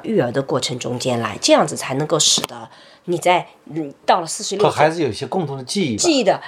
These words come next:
Speaker 1: 你还可以给他写写信，还可以跟他沟通。所以父亲参与到这个育儿里面，最终受益的
Speaker 2: 哪怕是些不好的记忆。
Speaker 1: 对。
Speaker 2: 就像打我头泡菜一样。
Speaker 1: 对，至少你，你有爸爸的记忆嘛，对不对？
Speaker 2: 那我记忆的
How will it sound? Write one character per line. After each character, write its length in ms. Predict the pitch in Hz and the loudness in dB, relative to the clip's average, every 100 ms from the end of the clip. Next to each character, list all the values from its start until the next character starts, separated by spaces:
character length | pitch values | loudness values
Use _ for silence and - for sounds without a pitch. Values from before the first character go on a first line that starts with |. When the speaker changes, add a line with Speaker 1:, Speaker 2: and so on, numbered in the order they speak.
| - | -4
Speaker 1:
你 120 | 202 | -2
还 180 | 175 226 | 0 0
可 120 | 269 | -2
以 40 | |
给 60 | 220 | -6
他 100 | 180 | -4
写 160 | 185 233 | -4 -4
写 140 | 247 | -4
信， 240 | 220 247 | -4 -6
还 160 | 180 180 | -6 -6
可 60 | 190 | -6
以 60 | |
跟 140 | 180 202 | -4 -2
他 140 | 208 | 0
沟 160 | 190 196 | -2 -4
通。 200 | 196 190 - - | -6 -10 -12 -18
所 140 | - 370 | 0 2
以 80 | 403 | 2
父 200 | 392 403 | 2 -4
亲 180 | 330 | -4
参 220 | 277 269 254 | -6 -4 -2
与 40 | |
到 140 | 233 | -2
这 100 | 170 | -4
个 80 | 175 | -6
育 140 | 185 170 | -6 -4
儿 100 | 160 | -4
里 100 | 147 | -6
面， 160 | 131 | -10
最 120 | - 330 | -6 -4
终 160 | 254 | -4
受 180 | 254 381 | -4 0
益 40 | |
的 60 | 254 | 2
Speaker 2:
哪 80 | 123 | 4
怕 120 | 156 | 4
是 140 | 180 | 2
些 100 | 156 | 2
不 140 | 151 185 | 2 2
好 180 | 123 82 | 0 -2
的 80 | |
记 180 | 78 - | -6 -18
忆。 120 | 80 - | -18 4
Speaker 1:
对。 160 | 233 185 - | 6 6 0
Speaker 2:
就 100 | - | -8
像 220 | 139 160 - - | -2 -2 -2 -4
打 160 | 104 | 0
我 120 | 127 | 2
头 160 | 123 110 | 0 -2
泡 160 | 110 120 | -4 -2
菜 200 | 123 110 | -2 -4
一 100 | 92 | -6
样。 120 | 80 | -12
Speaker 1:
对， 120 | - - | -12 -10
至 80 | 370 | -6
少 200 | 349 285 - | -2 -2 -2
你， 220 | - 208 180 | -6 -6 -6
你 220 | 190 190 | -6 -4
有 200 | 208 - - | -4 -4 -2
爸 160 | 277 | -2
爸 80 | 208 | -2
的 80 | 156 | -8
记 220 | - 240 | -14 -14
忆 220 | 180 147 | -14 -16
嘛， 160 | 147 - _ _ | -18 -18 _ _
对 80 | - | -4
不 80 | |
对？ 80 | 151 | 0
Speaker 2:
那 60 | 143 | 0
我 60 | |
记 280 | 113 - 185 | -2 -6 -10
忆 60 | 147 | -6
的 180 | 113 | -6